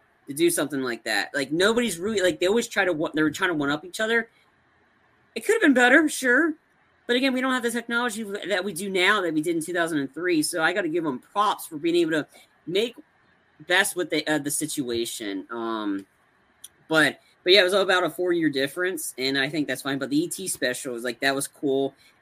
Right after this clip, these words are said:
And then the behind the scenes, I think, like, I think the highway chase scene easily made up for the bad C G I and the, that,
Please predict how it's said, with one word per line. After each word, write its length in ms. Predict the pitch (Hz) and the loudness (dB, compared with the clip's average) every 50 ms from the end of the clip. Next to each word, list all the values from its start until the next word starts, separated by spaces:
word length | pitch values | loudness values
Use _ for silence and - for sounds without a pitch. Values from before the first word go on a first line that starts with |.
| _ - 147 | _ -2 4
And 120 | 151 151 | 6 6
then 260 | 151 143 139 131 117 - _ - _ - | 6 6 4 2 0 -6 _ -20 _ -12
the 80 | 135 | -4
behind 320 | 127 165 165 190 190 190 185 | -2 -2 2 6 6 6 6
the 60 | 170 | 4
scenes, 360 | - - 165 156 151 147 139 | 0 2 4 4 4 4 4
I 80 | 135 131 | 0 -2
think, 280 | 151 156 151 143 - - | 2 2 2 2 2 0
like, 160 | 156 135 - - | -2 -2 -2 -2
I 100 | 135 139 | -4 0
think 280 | 156 185 175 165 151 - _ 147 143 | 2 2 2 2 2 -2 _ -12 -2
the 220 | 143 151 147 - - - | 0 0 0 0 -4 -10
highway 540 | - - 208 214 220 240 240 220 214 196 165 | -6 4 6 8 8 8 6 4 2 0 0
chase 440 | - - - 180 160 175 185 175 - | -2 -4 0 2 2 2 2 0 0
scene 240 | 170 147 143 147 - _ | 2 2 2 2 -2 _
easily 440 | - 190 196 202 202 180 190 185 180 | -14 -10 -8 -6 -4 0 0 2 2
made 240 | 175 175 170 165 156 | 4 4 4 4 2
up 320 | 143 143 139 135 - - _ - | 2 0 0 -4 -6 -10 _ -12
for 140 | - 156 143 | -6 -4 -4
the 80 | 135 | -4
bad 300 | 117 143 135 131 127 127 | -2 0 2 2 2 0
C 140 | - - 131 123 | -2 -6 -8 -8
G 220 | - 135 123 123 | -8 -6 -4 -2
I 400 | 113 110 110 110 104 104 98 - _ _ _ _ _ _ _ - | -2 -2 -2 -2 -4 -4 -6 -8 _ _ _ _ _ _ _ -4
and 180 | 147 143 139 139 | -2 0 0 0
the, 80 | 127 - | 0 2
that, 260 | 147 143 135 123 - | 4 4 4 2 0